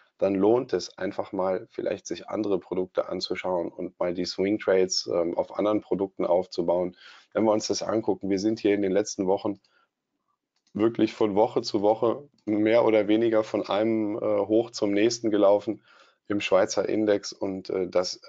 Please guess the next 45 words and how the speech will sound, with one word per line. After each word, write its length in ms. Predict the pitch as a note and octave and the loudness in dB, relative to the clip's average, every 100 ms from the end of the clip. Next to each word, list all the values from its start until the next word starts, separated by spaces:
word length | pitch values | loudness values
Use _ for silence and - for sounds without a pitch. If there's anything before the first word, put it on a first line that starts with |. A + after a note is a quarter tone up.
| - | -6
hält 440 | G2+ A#2 C3 - - | 2 4 4 -4 -6
an, 400 | G#2+ C3+ D#3 D3+ _ _ _ | -2 -2 -2 -8 _ _ _
ja, 340 | G2 G2 A2+ A#2 _ _ _ | -4 -2 -2 -8 _ _ _
das 180 | - - | -10 -2
Ganze 320 | G2+ A2 G#2+ | -2 0 0
hält 380 | G#2 A2 A#2 G#2+ | 4 4 4 2
weiter 420 | G2+ A2 G2+ - | 2 2 0 -2
an. 320 | G#2+ A#2+ B2 - _ _ - | -2 -2 -4 -14 _ _ -6
Wir 120 | F#2 | -2
sind 280 | G2+ G#2+ - | 0 0 0
hier, 480 | G#2 G2 F#2+ F2+ | 0 2 0 -2
äh, 300 | G2 F#2+ F#2 | -2 -2 2
immer 260 | A#2 C3 A2+ | 2 2 4
weiter 500 | G2+ A2+ A#2 G#2 - | 4 4 2 0 0
auf 160 | - - | -4 -2
dem 180 | G2+ | -2
Weg 200 | G2 G#2+ | 0 0
nach 180 | G#2 F#2 | -2 -4
oben, 380 | G#2 A2 A2 G2+ | 0 2 0 -4
haben 180 | G#2 G2 | -6 -4
auch 160 | F#2+ | -4
hier 160 | - F#2 | -4 -2
heute 300 | F#2+ G#2+ G#2 | 0 0 -2
schon 220 | - G2+ | -6 -4
wieder 260 | G#2 G#2 G2+ - _ _ _ _ - | 0 0 -2 -8 _ _ _ _ -4
richtig 440 | G#2+ - G2+ - | -4 -2 -6 -6
Druck 260 | - G#2+ A2+ | -4 -2 0
gemacht, 400 | G#2+ G#2 G2 - | 0 0 -2 -2
wenn 140 | G2 | -2
wir 60 | G2 | -2
uns 140 | F#2+ | -2
das 140 | F#2+ F#2+ | -4 -4
auf 140 | F#2 | -4
dem 80 | F2+ | -4
Tageschart 640 | G2+ G#2 G2+ - F#2+ F#2 | -4 -4 -4 -2 -2 -2
anschauen. 440 | F#2 F#2 - F#2 F2+ | -4 -6 -2 -4 -2
Ja, 140 | F#2 | -4
hier 200 | G2+ F2+ | -2 -2
sehen 200 | F#2 G2+ | -2 -2
wir 80 | G2 | 0
das, 220 | F2+ F#2 | -2 -2
die 100 | - | -4
Bewegung 460 | F#2 F2 F#2 F#2 F2 | -4 -2 0 0 -4
von 180 | - E2 | -2 0
gestern, 500 | G#2+ - F3+ C#3 | 0 -2 -2 -2